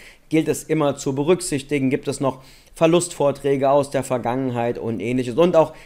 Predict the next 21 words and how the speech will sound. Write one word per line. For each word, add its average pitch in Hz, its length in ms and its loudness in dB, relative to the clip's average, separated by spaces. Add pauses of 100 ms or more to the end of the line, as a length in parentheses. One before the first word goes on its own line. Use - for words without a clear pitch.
(140)
die 143 80 0
rechtlichen 139 500 -2
Aspekte 123 460 -4
sind 123 220 -4
ein 120 140 -4
großes 123 440 -6
Thema 113 320 -4
in 165 120 2
einer 127 300 -2
Zeit, 117 320 -2 (320)
wo 127 460 0
auch 117 420 -4
größere 156 420 0
Teile 127 260 -2
der 131 60 -2
Bevölkerung 123 600 -4
in 185 160 0
eine 147 220 -2
Erbschaft 127 440 -4
und 127 140 -6
Schenkungssteuerbelastung 113 1200 -6